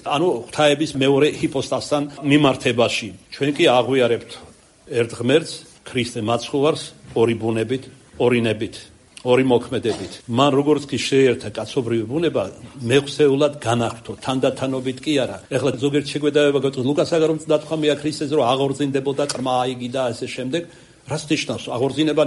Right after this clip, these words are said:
ნიშნავს რაღაც მოკლებას და მეტში გადასვლას, ძველ ქართულით. ესე იგი, რა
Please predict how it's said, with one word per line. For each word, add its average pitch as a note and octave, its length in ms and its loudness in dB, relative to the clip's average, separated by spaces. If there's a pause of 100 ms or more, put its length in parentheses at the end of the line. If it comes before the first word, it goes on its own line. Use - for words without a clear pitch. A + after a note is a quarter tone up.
ნიშნავს D#3 260 -6 (100)
რაღაც B2+ 300 0 (160)
მოკლებას C#3+ 340 0
და D#3 160 -4
მეტში B2+ 320 -2
გადასვლას, A#2 480 -2
ძველ B2+ 160 2
ქართულით. A#2 520 -6 (280)
ესე B2 160 0
იგი, D3 160 4
რა C#3+ 140 8